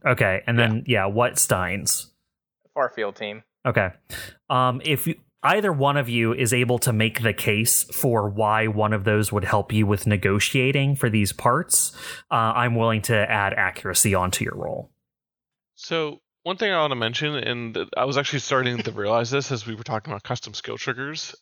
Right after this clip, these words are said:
Speaker 2: Um, for my, um, license level increase, I added a tr-, skill trigger called,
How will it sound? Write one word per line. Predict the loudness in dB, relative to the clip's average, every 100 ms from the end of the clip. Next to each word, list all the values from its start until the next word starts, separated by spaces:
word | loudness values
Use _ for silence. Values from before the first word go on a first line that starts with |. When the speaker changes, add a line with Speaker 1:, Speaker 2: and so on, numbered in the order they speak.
| -4
Speaker 2:
Um, | -2 -2 -6 -18 _ _ _ _ _
for | -8 -4 -2 -2
my, | -2 0 0 0 0
um, | -2 -4 -8 -10 -14 _
license | -2 0 -4 -4
level | -4 -4
increase, | -8 -6 -8
I | -2 0
added | 0 0 -2
a | -2 -2
tr-, | -4 -8
skill | -10 -8 -8
trigger | -8 -10 -12
called, | -10 -8 -8